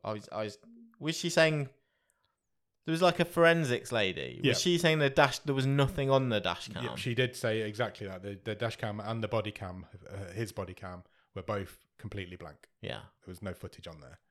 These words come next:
Speaker 1: Yet they played for
Speaker 2: For Renee.
Speaker 1: For Renee.
Speaker 2: Renee's the only person that ever seed
Speaker 1: Yeah.
Speaker 2: it. Seed it? Sees
Speaker 1: And
Speaker 2: it?
Speaker 1: the, the reason I more got that was more from the synopsis you read out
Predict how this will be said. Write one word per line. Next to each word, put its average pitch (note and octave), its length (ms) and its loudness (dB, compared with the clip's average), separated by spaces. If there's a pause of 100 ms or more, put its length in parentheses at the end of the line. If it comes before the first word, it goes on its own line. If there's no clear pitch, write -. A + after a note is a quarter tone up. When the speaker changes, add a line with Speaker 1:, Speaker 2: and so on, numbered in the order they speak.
(100)
Speaker 1:
Yet - 380 -2 (280)
they A2 140 2
played A2 400 0
for F#2+ 320 -2 (220)
Speaker 2:
For F2+ 140 -8
Renee. E2+ 320 -14 (360)
Speaker 1:
For G2+ 100 -6
Renee. F#2+ 300 -4
Speaker 2:
Renee's A2 300 -4
the A2 100 -2
only G#2 140 -4
person G#2 260 -6
that D#2+ 80 -14
ever F2 140 -12
seed G#2 280 -8
Speaker 1:
Yeah. G2 60 -4
Speaker 2:
it. G2 120 -10 (400)
Seed C3+ 340 -10
it? D#3 180 -8 (240)
Sees A#2+ 120 2
Speaker 1:
And F#3+ 120 4
Speaker 2:
it? - 400 -6
Speaker 1:
the, G#3 200 -6 (260)
the F3 160 2
reason A3+ 300 2
I G#3 220 8
more F3 520 6
got F3+ 240 4
that - 180 4
was A#2+ 180 -2
more D#3 220 4
from D3 280 -4
the D3+ 100 -4
synopsis C3 640 0
you C3+ 300 0
read C3 200 6
out C3 300 6